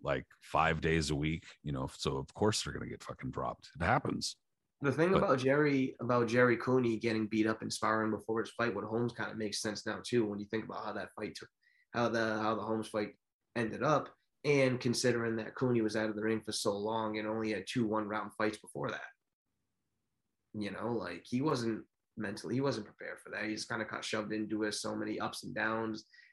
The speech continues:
Speaker 2: postponements, all this other stuff like that, that easily a guy like Leroy Caldwell, who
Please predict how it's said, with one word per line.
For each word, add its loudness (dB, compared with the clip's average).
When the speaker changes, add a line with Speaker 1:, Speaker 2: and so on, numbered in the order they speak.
Speaker 2:
postponements, 2
all 2
this -2
other 0
stuff -4
like -4
that, 0
that -4
easily 2
a 4
guy 4
like 2
Leroy 2
Caldwell, 0
who 2